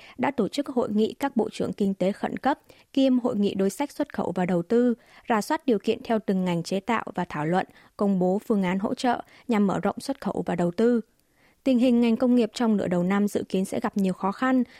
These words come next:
do giá chip bán dẫn, mặt hàng xuất khẩu chủ chốt của Hàn Quốc, rớt giá trong thời gian ngắn. Đầu tư thiết bị đã quay về xu thế giảm trong quý bốn trước tình hình kinh tế trì trệ và lãi suất cao.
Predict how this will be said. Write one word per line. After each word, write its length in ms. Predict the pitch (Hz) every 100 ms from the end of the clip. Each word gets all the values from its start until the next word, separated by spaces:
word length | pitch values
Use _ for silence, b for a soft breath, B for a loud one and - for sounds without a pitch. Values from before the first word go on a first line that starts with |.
| -
do 180 | 254 240
giá 160 | 214
chip 220 | 220 311 247
bán 180 | 208
dẫn, 260 | 220 - 294 b b
mặt 160 | 220 208
hàng 180 | 214 196
xuất 200 | 311 -
khẩu 180 | 208 -
chủ 140 | - -
chốt 200 | 277 -
của 100 | 185
Hàn 200 | 185 170
Quốc, 240 | 254 311 -
rớt 200 | 254 294
giá 260 | - 180 202
trong 200 | 226 202
thời 160 | 185
gian 200 | 160 185
ngắn. 260 | 175 175 277 - b b b b b
Đầu 140 | 269 254
tư 160 | 269
thiết 220 | 262 349
bị 140 | 269 -
đã 120 | 220
quay 180 | 247 247
về 180 | 208 190
xu 160 | 220
thế 180 | 214 214
giảm 260 | 226 - 190
trong 200 | 208 190
quý 160 | 196
bốn 280 | 175 180 240 B B
trước 180 | - 330
tình 140 | 247 208
hình 200 | 190 180
kinh 200 | 202 196
tế 160 | 185
trì 220 | 190 - 185
trệ 220 | 208 208 202
và 120 | 170
lãi 140 | 165 -
suất 240 | 277 -
cao. 320 | 233 233 240